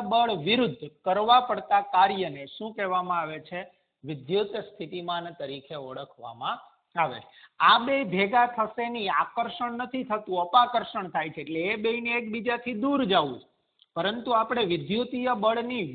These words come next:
વિરુદ્ધ કાર્ય કરી અને આપણે આ અનંત અંતરે રહેલો વિદ્યુત ભાર છે, એને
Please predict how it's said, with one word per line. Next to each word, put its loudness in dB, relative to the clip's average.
વિરુદ્ધ 4
કાર્ય 2
કરી 0
અને -6
આપણે -4
આ 8
અનંત 2
અંતરે 2
રહેલો 2
વિદ્યુત -2
ભાર 8
છે, -4
એને -4